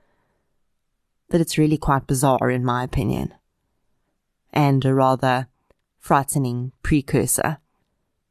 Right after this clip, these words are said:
for the last time that he would ever creep into their rooms while they slept. Tony also exhibited some really odd risk-taking behavior.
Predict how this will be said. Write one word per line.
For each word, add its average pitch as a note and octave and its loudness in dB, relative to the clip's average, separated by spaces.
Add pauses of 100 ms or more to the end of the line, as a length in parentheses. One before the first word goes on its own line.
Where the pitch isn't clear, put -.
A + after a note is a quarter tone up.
(140)
for - -4
the D#3 2
last C#3+ 2
time C3 0
that C3+ 0
he C#3 2
would C#3 0
ever C3 0
creep - -2
into C3 -2
their B2+ 0
rooms C3+ -2 (520)
while C3 2
they B2 -4
slept. - -8 (1600)
Tony G3+ 4
also F3+ 2
exhibited C#3+ -2
some C#3+ 2
really C#3+ 2 (100)
odd C#3+ 0
risk-taking C3+ 0
behavior. C3 0